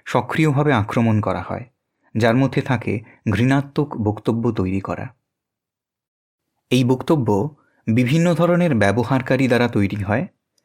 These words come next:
যার মধ্যে আসল মানুষ যেমন থাকে, তেমনই থাকে স্বয়ংক্রিয় বট। বট ব্যবহারকারীদের অ্যাকাউন্টগুলি ভুয়ো তথ্য ছড়ানোর ক্ষেত্রে একই ধরনের পদ্ধতি অনুসরণ করে এবং প্রায়শই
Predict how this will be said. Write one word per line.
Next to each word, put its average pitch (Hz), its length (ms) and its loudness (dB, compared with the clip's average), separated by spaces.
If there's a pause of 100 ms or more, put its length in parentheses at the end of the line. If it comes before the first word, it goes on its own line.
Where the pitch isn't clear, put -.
(360)
যার 123 200 4
মধ্যে 147 380 0 (260)
আসল 117 420 0
মানুষ 135 400 0
যেমন 127 320 2
থাকে, 107 420 -6 (400)
তেমনই 135 340 2
থাকে 101 360 -4 (280)
স্বয়ংক্রিয় 139 680 0
বট। 98 460 -2 (1120)
বট 135 300 2
ব্যবহারকারীদের 143 800 2
অ্যাকাউন্টগুলি 110 760 0 (400)
ভুয়ো 127 260 2
তথ্য 151 380 -2
ছড়ানোর 117 440 2
ক্ষেত্রে - 380 -6 (360)
একই 110 320 0
ধরনের 139 420 2
পদ্ধতি 110 420 0
অনুসরণ 98 500 0
করে 98 260 -6 (480)
এবং 110 300 0 (260)
প্রায়শই 110 540 0